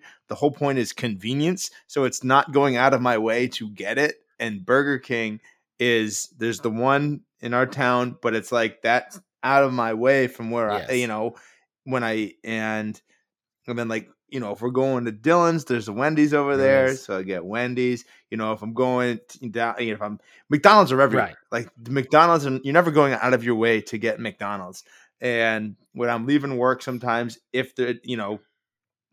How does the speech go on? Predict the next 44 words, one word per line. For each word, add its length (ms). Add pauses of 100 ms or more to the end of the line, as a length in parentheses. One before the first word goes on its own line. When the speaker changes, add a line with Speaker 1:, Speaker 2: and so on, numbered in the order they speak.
(160)
Speaker 1:
if 140
there 160
is, 140
there 180
is 300
a 60
Wendy's 340
and 80
a 40
McDonald's, 440
but 140
there's 120
no 120
Burger 320
King 140
to 60
be 80
found. 400 (400)
So, 560 (220)
and 340
I 100
get 200
the 60
same 340
order, 500
you 120
know, 240
kind 260
of 180 (200)
in 240 (280)
every 260
Speaker 2:
Yep. 60
Speaker 1:
spot. 540 (380)
You 100
know, 180
I'll 280
get, 420 (400)
if 200
I 100
go 140
to 80
Wendy's, 600 (200)
I'll 120
get 300